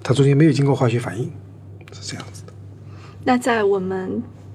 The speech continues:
Speaker 2: 芯片的生产过程中，是不是会经常遇到这种材料？
Speaker 1: 用的非常多，因为我们说过，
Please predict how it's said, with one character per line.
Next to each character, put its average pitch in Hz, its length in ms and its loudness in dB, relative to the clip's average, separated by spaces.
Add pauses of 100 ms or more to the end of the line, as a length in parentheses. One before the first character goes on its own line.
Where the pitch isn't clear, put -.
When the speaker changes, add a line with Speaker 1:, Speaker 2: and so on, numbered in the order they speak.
(180)
Speaker 2:
芯 - 280 0
片 269 240 0
的 202 120 0
生 269 180 0
产 254 220 -2
过 214 160 2
程 190 180 -6
中， 214 180 -2
是 240 200 -4
不 254 80 -4
是 220 120 0
会 220 220 2
经 262 260 0
常 226 360 -4
遇 240 160 -2
到 202 180 0
这 175 140 -4
种 - 100 -4
材 240 80 4
料？ 233 80 8
Speaker 1:
用 208 100 6
的 160 80 4
非 - 80 4
常 135 280 4
多， 135 360 2
因 - 20 4
为 226 100 8
我 196 120 6
们 120 80 2
说 208 240 8
过， 147 220 4